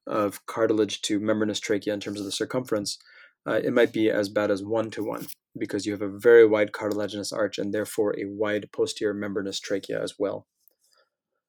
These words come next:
Um, and so then what ends up happening is if it's a more distal tracheal, uh, problem or intra-, intrathoracic tracheal problem, when you breathe out during expiration,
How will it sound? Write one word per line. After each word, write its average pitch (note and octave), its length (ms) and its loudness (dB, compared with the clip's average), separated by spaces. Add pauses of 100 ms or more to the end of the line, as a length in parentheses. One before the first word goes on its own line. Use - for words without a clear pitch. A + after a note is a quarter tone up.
(260)
Um, G2+ 320 -4
and G#2 160 -2
so A2+ 160 0
then G#2 180 -2
what G#2+ 120 4
ends G#2 160 0
up G2+ 120 0
happening G#2 440 -2
is G2+ 220 -4 (540)
if A2+ 140 0
it's A2+ 140 0
a A2+ 40 2
more A2 200 2
distal C3+ 340 6
tracheal, G#2+ 520 0 (140)
uh, G2+ 280 -4 (320)
problem G2+ 340 0
or G2+ 100 0
intra-, G#2+ 500 -2
intrathoracic G#2+ 840 -2
tracheal G2+ 340 -4
problem, G2 360 -4 (560)
when A#2+ 180 0
you G#2 300 -2 (140)
breathe A2 280 -2
out A#2+ 320 0 (540)
during G#2+ 200 -4
expiration, G#2 840 -2